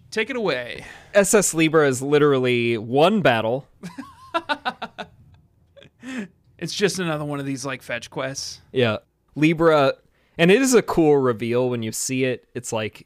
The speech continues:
Speaker 2: you're looking at, like, you know, like, a Titanic-style ship that's now, like, in the middle of the desert, and it's broken in half. You walk into it. Not interesting.
Speaker 1: You're just here to catch a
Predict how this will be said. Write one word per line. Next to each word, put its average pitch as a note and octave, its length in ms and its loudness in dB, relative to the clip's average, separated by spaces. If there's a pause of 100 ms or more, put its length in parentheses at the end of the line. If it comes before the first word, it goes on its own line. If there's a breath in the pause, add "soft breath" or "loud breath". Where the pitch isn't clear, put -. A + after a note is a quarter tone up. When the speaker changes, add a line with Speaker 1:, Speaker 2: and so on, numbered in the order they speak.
Speaker 2:
you're B2+ 180 -4
looking A#2 360 -6
at, A2 160 -10
like, A2 280 -8
you C3 140 -10
know, A#2 120 -6
like, G#2+ 220 -8
a A#2 60 -8
Titanic-style A#2 1200 -6
ship - 400 -8 (580)
that's C3+ 260 -2
now, B2 180 2
like, A#2 200 -2
in A#2 80 -6
the A#2 100 -4
middle A#2 240 -2
of G#2+ 100 -6
the A2 80 -8
desert, G#2+ 500 -6
and A2+ 120 -8
it's A2 140 -10
broken A#2 380 -4
in G#2 120 -8
half. G#2 540 -10
You B2+ 160 -6
walk A#2 380 -2
into G#2+ 260 -6
it. G#2 180 -8 (800)
Not C3+ 380 2
interesting. A2 520 -8 (300)
Speaker 1:
You're B3 160 4
just D4+ 380 2
here D4 180 2
to B3+ 100 2
catch G#3+ 320 -2
a E3+ 140 0